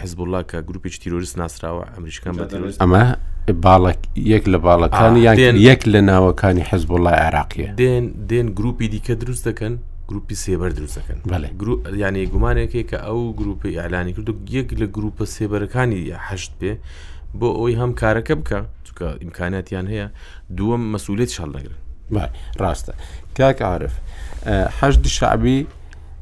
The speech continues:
Speaker 2: ئە، ئەوەندەی کە ئێمە پەیوەندیمان پێیانەوە کرد بێ، دەڵێن ئێمە نین و، ئە، دەریش دەکەوێت کە ئێمە نین. ئە،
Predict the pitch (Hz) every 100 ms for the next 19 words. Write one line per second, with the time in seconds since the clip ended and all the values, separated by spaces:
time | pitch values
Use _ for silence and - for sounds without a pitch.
0 | - 117 98 92 87 87 101 - - 98
1 | 101 98 113 107 - 104 98 - - -
2 | - 110 113 - 104 101 98 104 101 90
3 | - 110 107 107 101 - 104 98 110 117
4 | - - - - 107 101 104 113 120 -
5 | - - 107 101 104 92 78 65 - -
6 | - - - - - 104 95 92 87 -
7 | - 92 90 85 107 107 95 90 - 110
8 | 110 117 101 78 71 62 - - - -
9 | - - - - 117